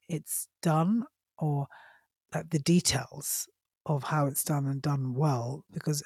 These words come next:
I, I fumbled for a few days when I didn't have some of these things, like getting organised up front and making it visible so she can see it and really involving her. Um,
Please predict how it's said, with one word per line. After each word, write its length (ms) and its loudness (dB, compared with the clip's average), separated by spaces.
I, 160 0
I 80 2
fumbled 520 4
for 140 -4
a 40 0
few 240 -2
days 460 -2
when 100 -2
I 80 -2
didn't 200 -10
have 120 -8
some 180 -4
of 80 -6
these 200 -8
things, 460 -6
like 360 -10
getting 220 2
organised 560 -2
up 180 -4
front 540 -4
and 220 -8
making 340 -6
it 140 -4
visible 500 0
so 180 0
she 200 0
can 220 -8
see 260 2
it 360 -6
and 160 -2
really 220 -2
involving 520 -2
her. 400 -8
Um, 560 0